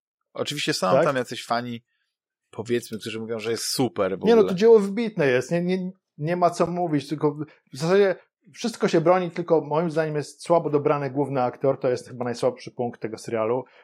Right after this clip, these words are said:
Speaker 2: ale dosko-, po-, wszyscy pozostali rewelacyjnie w ogóle. Najlepsza
Speaker 1: Czyli
Speaker 2: jest
Speaker 1: jednak
Speaker 2: Ciri.
Speaker 1: odwracasz się od Henryka.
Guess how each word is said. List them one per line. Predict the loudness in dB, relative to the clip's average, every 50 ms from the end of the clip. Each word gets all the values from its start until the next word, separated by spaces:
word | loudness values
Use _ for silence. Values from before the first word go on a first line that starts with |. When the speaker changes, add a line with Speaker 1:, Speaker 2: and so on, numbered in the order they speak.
| _ -2
Speaker 2:
ale | 0 0 0 2
dosko-, | 2 0 0 0 -8 -6
po-, | -2 -2 -4
wszyscy | -2 -2 -2 -2 -2 -2
pozostali | 0 -2 -4 0 2 2 2 4 4
rewelacyjnie | 2 4 4 4 2 4 0 -2 0 0 -2 -2
w | -4 -6
ogóle. | -2 0 2 2 2 2 0 -4 _ _ _ _ -4
Najlepsza | 0 0 2 2 4
Speaker 1:
Czyli | 4 4
Speaker 2:
jest | 4 6 4
Speaker 1:
jednak | 4 2
Speaker 2:
Ciri. | 2 4
Speaker 1:
odwracasz | 4 4 4 4 2 0 0
się | 0 0 0
od | 0 0 0
Henryka. | -4 -2 -2 -2 -4 -4 -4 -4 -4